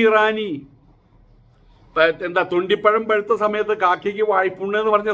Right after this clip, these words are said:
സമയം പോലെ നരേന്ദ്രമോദിയുടെ പൊന്നുമോളായിരുന്നു. കഴിഞ്ഞില്ലേ? ഇനി അങ്ങോട്ട് കയറാൻ പറ്റില്ല. പിന്നെ ഇപ്പൊ മ-, മ-, മറ്റേ ഓട് പൊളിച്ച് രാജ്യസഭയിലൂടെ വന്നാലും ഇവിടെ മാഷുമാരിരിക്കുക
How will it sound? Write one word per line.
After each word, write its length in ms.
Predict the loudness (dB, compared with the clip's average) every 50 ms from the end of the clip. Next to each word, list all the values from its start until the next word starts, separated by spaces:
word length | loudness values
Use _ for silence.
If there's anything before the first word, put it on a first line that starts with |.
| -2 -2
സമയം 220 | -4 -4 -8 -12 -16 -14 -6 -2
പോലെ 260 | 0 2 2 2 2 0 -2 -6 -12 -20 _ _ _ _ _ _ _ _ _ _ _ _ _ _ _ _ 0
നരേന്ദ്രമോദിയുടെ 800 | 0 2 2 0 -2 -2 -2 -2 0 0 2 4 4 4 2 2 0
പൊന്നുമോളായിരുന്നു. 760 | -2 -2 0 0 2 2 4 4 4 4 2 0 -2 -4 -6 -8 -10 -14 -20 _ _ _ _ _ _ _ _ _ _ _ _ _ _ _ _ _ _ _ _ _ 0
കഴിഞ്ഞില്ലേ? 420 | 0 2 2 0 0 0 -2 -4 -4 -6 -4
ഇനി 100 | -2 -2
അങ്ങോട്ട് 180 | -2 0 2 2
കയറാൻ 180 | 2 4 2 0
പറ്റില്ല. 200 | 0 -2 -4 -4 -4
പിന്നെ 140 | -4 -4 -4
ഇപ്പൊ 140 | 0 0 0 0 0 -4 -12 -20 -20 -20 _ -2
മ-, 260 | 0 0 2 0 0 -2 -2
മ-, 160 | -2 -2 -2 -2 -2
മറ്റേ 180 | -4 -2 -2 0 2 4
ഓട് 140 | 4 4 4 2 0
പൊളിച്ച് 280 | -2 -4 -4 -2 -2 0 0 0
രാജ്യസഭയിലൂടെ 600 | 0 -2 -4 -6 -8 -6 -4 -2 -2 -2 0 0 -2
വന്നാലും 320 | 0 0 -2 -2 -2 -4 -8 -14 -20 -20 -20 _
ഇവിടെ 160 | -4 -2 0 0 2
മാഷുമാരിരിക്കുക 720 | 0 0 0 -2 -2 -2 -2 -2 -4 -6 -6 -4 -4 -2